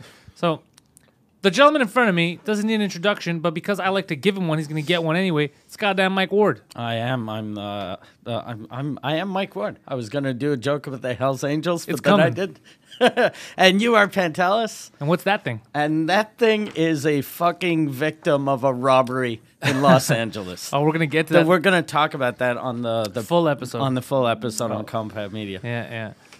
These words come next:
Speaker 1: That
Speaker 2: But
Speaker 1: was
Speaker 2: yeah, before we, but a-, as we started, before we start, on the plane, this week when we were on Rogan, we talked a lot about, like, we were there for three and a half hours.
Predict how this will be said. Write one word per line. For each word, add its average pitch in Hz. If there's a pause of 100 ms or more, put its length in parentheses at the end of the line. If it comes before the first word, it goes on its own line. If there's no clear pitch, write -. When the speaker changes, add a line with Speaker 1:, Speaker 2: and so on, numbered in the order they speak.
(160)
Speaker 1:
That -
Speaker 2:
But 185
Speaker 1:
was 127
Speaker 2:
yeah, 208
before 170
we, 196
but 160
a-, 156
as 147
we 151
started, 127
before 123
we 127
start, 127 (300)
on 170
the 202
plane, 170 (760)
this 208
week 190
when 143
we 135
were 127
on 117
Rogan, 120
we 117
talked 113
a 113
lot 101
about, 98 (320)
like, 127
we 160
were 143
there 123
for 135
three 127
and 110
a 104
half 107
hours. 147